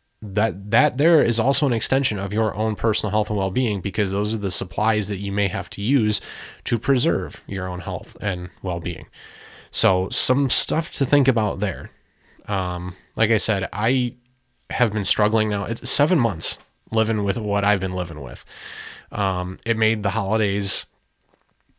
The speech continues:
made the holidays pretty shitty.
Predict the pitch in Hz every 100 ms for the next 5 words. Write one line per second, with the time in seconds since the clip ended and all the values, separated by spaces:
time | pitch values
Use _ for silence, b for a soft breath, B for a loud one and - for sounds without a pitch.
0 | _ _ _ _ _ _ _ _ _ _
1 | _ _ - 143 139 120 107 107 90 -
2 | 87 101